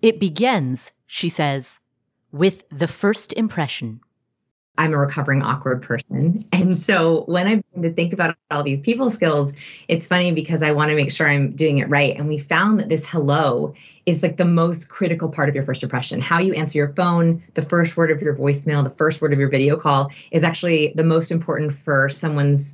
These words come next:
Speaker 2: deciding if you're warm or competent.
Speaker 1: How do you screw that up? What's an example of a bad hello?
Speaker 2: Here's the biggest mistake we make on hello. So what we did in our lab is we had people analyze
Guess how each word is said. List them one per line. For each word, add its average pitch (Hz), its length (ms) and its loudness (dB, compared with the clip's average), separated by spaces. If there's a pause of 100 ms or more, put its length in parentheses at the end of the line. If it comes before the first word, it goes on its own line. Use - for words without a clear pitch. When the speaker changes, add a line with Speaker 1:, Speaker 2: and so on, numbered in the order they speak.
(100)
Speaker 2:
deciding 147 460 2
if 139 140 0
you're 143 120 2
warm 127 300 -2
or 123 60 -4
competent. - 600 -4 (600)
Speaker 1:
How 294 240 2
do 370 80 4
you 359 80 6
screw 233 340 2
that 185 160 6
up? - 220 -2 (300)
What's 233 240 2
an 320 60 0
example 214 320 2
of 180 80 4
a 185 60 2
bad 156 280 0
hello? 131 420 -2 (600)
Speaker 2:
Here's 220 220 2
the 247 120 -2
biggest 254 600 -2
mistake 165 520 0
we 170 100 0
make 151 200 0
on 143 80 0
hello. 139 300 2
So - 140 -4
what 202 140 0
we 269 80 0
did 196 240 0
in 165 100 2
our 147 120 0
lab 143 340 0
is 143 180 -4
we 143 300 0 (120)
had 185 200 -2
people 226 320 0
analyze 151 680 0